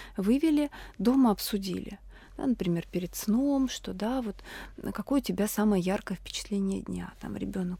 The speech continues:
про что-то расскажет. "А вот как ты себя, а вот эта ситуация, помнишь, да, мне показалось, что там вот ты себя так мог чувствовать так-то". А он говорит: "Да нет, мам, ты знаешь, вообще нормально". Или:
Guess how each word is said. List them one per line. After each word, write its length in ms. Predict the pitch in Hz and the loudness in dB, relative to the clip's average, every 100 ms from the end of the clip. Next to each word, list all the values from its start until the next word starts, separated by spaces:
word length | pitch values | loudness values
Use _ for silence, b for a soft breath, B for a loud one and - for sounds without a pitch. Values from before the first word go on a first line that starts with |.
| - | -8
про 320 | 185 175 190 - | -6 -6 -6 -10
что-то 500 | - 254 311 311 247 | -4 2 4 2 0
расскажет. 400 | 233 - 220 - B B | -2 -2 -4 -4 B B
"А 80 | - | -2
вот 100 | 185 | 2
как 160 | 269 - | 0 0
ты 60 | - | 2
себя, 120 | 214 | 2
а 220 | 208 214 | 4 2
вот 200 | 214 - | 2 -2
эта 160 | 185 190 | -6 -6
ситуация, 480 | - 190 175 - - | -4 -4 -4 -6 -2
помнишь, 320 | 254 254 190 | 2 4 2
да, 140 | - 214 | 2 4
мне 180 | 202 | 6
показалось, 600 | 220 208 196 202 262 254 - | 4 0 -2 0 2 2 -2
что 160 | - | -6
там 260 | - 214 220 | -4 -2 -2
вот 80 | 196 | -4
ты 120 | 202 | -8
себя 280 | - - 180 | -8 -8 -8
так 240 | - 170 - | -8 -10 -2
мог 220 | 196 180 | -2 0
чувствовать 420 | - 214 - 196 - | -4 -6 -2 -2 -2
так-то". 440 | - 156 - - 214 B B B B B | -4 -4 -6 -12 -14 B B B B B
А 60 | |
он 60 | 202 | 2
говорит: 160 | 185 185 | 2 4
"Да 80 | |
нет, 260 | 208 311 - | 4 4 2
мам, 160 | 214 180 | -2 -2
ты 100 | 196 | -2
знаешь, 160 | 254 | -2
вообще 180 | - 220 | -2 0
нормально". 560 | 214 208 175 165 - 202 - | 0 2 -2 -2 -8 -10 -4
Или: 260 | 202 175 | -2 -2